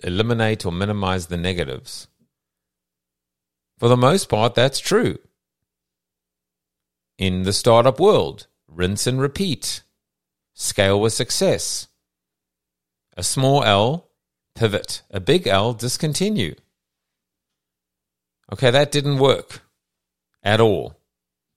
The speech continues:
Let's clean up the mess, and hopefully we live to fight another day.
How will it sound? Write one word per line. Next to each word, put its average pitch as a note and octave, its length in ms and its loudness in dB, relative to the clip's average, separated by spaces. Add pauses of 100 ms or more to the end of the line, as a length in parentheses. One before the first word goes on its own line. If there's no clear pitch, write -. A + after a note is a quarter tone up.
(520)
Let's G2 180 -4
clean A#2+ 240 -2
up A2+ 140 -4
the G#2+ 80 -2
mess, A2 500 -2 (880)
and F2 120 -8
hopefully A#2 460 0
we G2 120 -2
live F#2+ 240 -2
to G#2+ 100 -8
fight F#2 360 -4
another E2+ 320 -6
day. D#2 400 -2